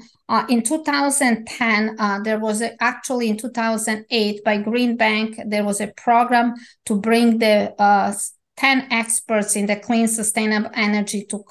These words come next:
uh, Connecticut, to bring Connecticut to the next level when it comes to sustainability. Uh, and I was one of the faculty that was recruited based on my achievement in that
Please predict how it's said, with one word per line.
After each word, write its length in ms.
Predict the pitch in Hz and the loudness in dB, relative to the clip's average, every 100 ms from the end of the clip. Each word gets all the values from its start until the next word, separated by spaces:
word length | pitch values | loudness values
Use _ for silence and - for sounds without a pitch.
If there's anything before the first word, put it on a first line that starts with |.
| - - | -20 -10
uh, 120 | 208 202 | -6 -6
Connecticut, 880 | - 214 208 208 226 214 208 - - - - | -2 2 4 2 -2 -2 -4 -6 -20 -10 0
to 100 | 214 | 2
bring 320 | 233 247 247 | 4 4 4
Connecticut 720 | 240 214 214 214 214 220 202 | 2 2 2 0 -2 -4 -6
to 140 | - 208 | -4 0
the 240 | 202 196 | 2 2
next 580 | 202 214 220 220 - - | 2 2 2 0 -4 0
level 460 | 214 208 208 208 | 2 2 0 -2
when 160 | 214 208 | -2 -2
it 200 | 190 - | -4 -8
comes 360 | - 202 202 - | -4 -2 -2 -2
to 60 | |
sustainability. 1300 | 190 - 190 - 202 202 196 208 196 185 185 - 208 - - - _ | -4 -4 -2 -2 0 0 2 2 2 0 -4 -8 -8 -14 -20 -20 _
Uh, 200 | 214 202 - | 2 2 2
and 180 | 233 208 | 0 0
I 280 | - 240 240 | 2 4 4
was 280 | 226 226 220 | 4 2 2
one 280 | 220 220 220 | 4 4 4
of 160 | 208 | 0
the 80 | 208 | -4
faculty 640 | 208 214 208 208 202 208 | -4 -2 -4 -4 -6 -4
that 240 | 208 196 - | -2 -2 0
was 300 | 202 196 - | 0 0 -4
recruited 720 | 190 - - 220 220 214 208 | -8 -6 -2 0 0 0 0
based 440 | 214 202 196 - - | 0 2 2 -2 -4
on 240 | 208 208 208 | -2 2 2
my 220 | 208 208 | 4 2
achievement 800 | 196 196 - 214 208 202 202 - _ | 0 -6 -4 -2 -2 -2 -4 -8 _
in 160 | - 196 | -6 0
that 280 | 208 202 - | 2 0 -2